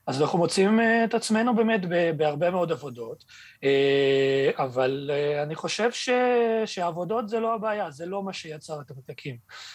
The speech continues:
אה, צריך להסתכל פשוט על כמות ה-, כמות הנסועה שיש ברכב הפרטי, ולצערנו אחרי הקורונה,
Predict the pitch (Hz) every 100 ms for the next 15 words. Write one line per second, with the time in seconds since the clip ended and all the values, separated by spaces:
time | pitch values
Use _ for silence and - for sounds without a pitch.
0 | - 135 135 135 - 254 247 208 214 214
1 | 214 208 185 139 147 165 190 175 156 147
2 | 151 175 165 156 - 143 151 151 151 -
3 | - - - - 139 135 143 156 139 147
4 | 151 139 135 139 - 123 113 127 127 131
5 | 131 135 147 160 185 196 180 - 196 190
6 | 190 208 233 208